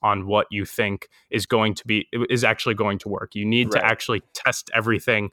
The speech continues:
Speaker 1: and get the, the raw data back so then you can make decisions off of it. Since I've had, I've had complete, like I said, I've had complete opposite, um,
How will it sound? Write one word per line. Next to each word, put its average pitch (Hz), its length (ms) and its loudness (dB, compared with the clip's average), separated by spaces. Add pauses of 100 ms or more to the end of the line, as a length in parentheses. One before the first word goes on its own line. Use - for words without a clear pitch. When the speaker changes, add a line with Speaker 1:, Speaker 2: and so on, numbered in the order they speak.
(240)
Speaker 1:
and 113 200 -2
get 139 180 6 (100)
the, 113 340 2
the 120 120 6
raw 123 320 8
data 127 360 4
back 98 340 2
so - 180 -4
then 110 180 2
you 110 80 2
can 110 200 -4
make 101 160 -4
decisions 98 500 -8
off - 180 -6
of - 80 -14
it. - 160 -12
Since - 280 -6 (100)
I've 131 160 6
had, 127 260 2 (480)
I've 143 220 8
had 139 220 2
complete, 135 480 2
like 120 200 4
I 120 80 6
said, 113 220 2
I've 104 160 2
had 120 200 2
complete 117 420 0
opposite, 110 520 2 (400)
um, 98 520 4